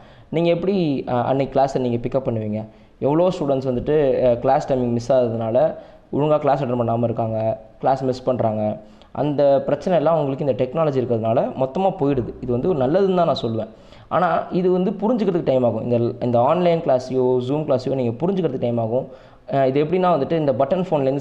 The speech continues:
ஸ்மார்ட் ஃபோன்ஸ் மாறின மாதிரி தான். "எப்படிடா பட்டனே இல்லாத ஒரு phone யூஸ் பண்ண முடியும்?" அப்படின்னு எல்லாருக்குமே அந்த குழப்பம் இருந்துச்சு.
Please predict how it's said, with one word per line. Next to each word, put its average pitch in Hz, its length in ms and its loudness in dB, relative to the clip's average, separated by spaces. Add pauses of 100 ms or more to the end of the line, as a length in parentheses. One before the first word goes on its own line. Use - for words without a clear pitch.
ஸ்மார்ட் 143 260 0
ஃபோன்ஸ் 123 200 -2
மாறின 113 300 -2
மாதிரி 110 200 -2
தான். 113 140 -2 (400)
"எப்படிடா 190 440 2
பட்டனே 165 320 2
இல்லாத 156 320 4
ஒரு 131 200 0
phone 151 160 2 (300)
யூஸ் - 180 -2
பண்ண 135 160 0
முடியும்?" 123 380 0
அப்படின்னு 143 240 -2
எல்லாருக்குமே 147 440 2
அந்த 135 120 2
குழப்பம் 135 380 0
இருந்துச்சு. 120 340 -2